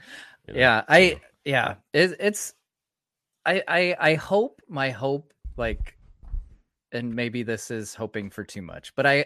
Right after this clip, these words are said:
Speaker 2: I hope that this is, like, a phase, you know, where people need to, you know, kind of remember how to interact with other humans. Like, <laughs> I feel like this,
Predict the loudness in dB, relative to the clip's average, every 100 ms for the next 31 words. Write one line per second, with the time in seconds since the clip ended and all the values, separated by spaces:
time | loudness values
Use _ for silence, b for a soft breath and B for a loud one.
0 | -2 -2 0 0 0 0 -2 -2 -6 -4
1 | -4 -4 -6 -20 b b b b b -6
2 | -6 -4 -4 -2 -4 -6 -8 -4 0 0
3 | 0 2 4 6 4 -2 b b b b
4 | _ -6 -2 -2 0 -2 0 0 2 -2
5 | -4 -8 -4 -2 -4 _ _ _ _ _
6 | -12 -6 -4 -2 0 0 -2 -12 _ _
7 | _ _ -8 -6 -4 -4 -4 -2 -2 0
8 | 0 -2 -4 -4 -4 -2 -2 0 -2 -4
9 | -8 -6 -6 -8 -10 -10 -10 -6 0 0
10 | 0 0 0 2 2 2 0 -4